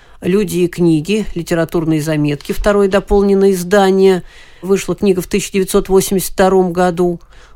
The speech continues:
«Прокушев» и «Неподкупный голос мой», издательство «Современник», тысяча девятьсот восемьдесят девятый год, там есть тоже статья о творчестве Эдуарда Асадова.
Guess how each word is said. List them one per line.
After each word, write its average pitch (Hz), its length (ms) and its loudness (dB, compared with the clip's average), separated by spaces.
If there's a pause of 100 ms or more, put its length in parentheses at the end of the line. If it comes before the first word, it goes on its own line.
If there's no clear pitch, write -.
(120)
«Прокушев» 190 840 -2 (540)
и 196 380 -4 (200)
«Неподкупный 202 1040 -2
голос 160 520 -2
мой», 143 420 -4 (260)
издательство 156 560 -4
«Современник», 180 720 -2
тысяча - 260 -4
девятьсот 156 340 -6
восемьдесят 156 360 -4
девятый 147 380 -4
год, 214 260 2
там 185 160 2
есть 170 240 -4
тоже 170 240 -4
статья 156 540 -6
о 156 100 -14
творчестве 160 800 -8
Эдуарда 156 480 -4
Асадова. 131 580 -6